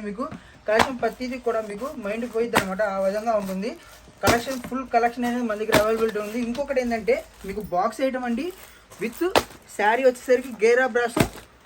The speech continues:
ఇంకొకటి మీకు రేటు తక్కువ. మీకు ఇవే శారీస్ మీరు ఈ, మీరు కనుక తీసుకెళ్ళి అమ్ముకుంటే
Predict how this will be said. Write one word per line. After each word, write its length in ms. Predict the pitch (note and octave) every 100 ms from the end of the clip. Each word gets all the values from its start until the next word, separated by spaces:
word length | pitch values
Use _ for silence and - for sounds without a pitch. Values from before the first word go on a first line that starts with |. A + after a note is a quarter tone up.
| A3
ఇంకొకటి 360 | B3+ C4+ C4 D#4+ D4
మీకు 140 | A#3+ G3+
రేటు 180 | C4+ B3+
తక్కువ. 240 | A3+ - E3 - - - G3+
మీకు 140 | F3+
ఇవే 140 | F#3 C4 C4+
శారీస్ 340 | B3+ B3+ B3 C#4 A3+
మీరు 160 | A3 G#3
ఈ, 60 | A3 F#3+
మీరు 160 | G3 B3 B3+
కనుక 180 | C4 C#4+
తీసుకెళ్ళి 300 | A#3 A#3+ A#3
అమ్ముకుంటే 360 | G#3+ G3+ F#3+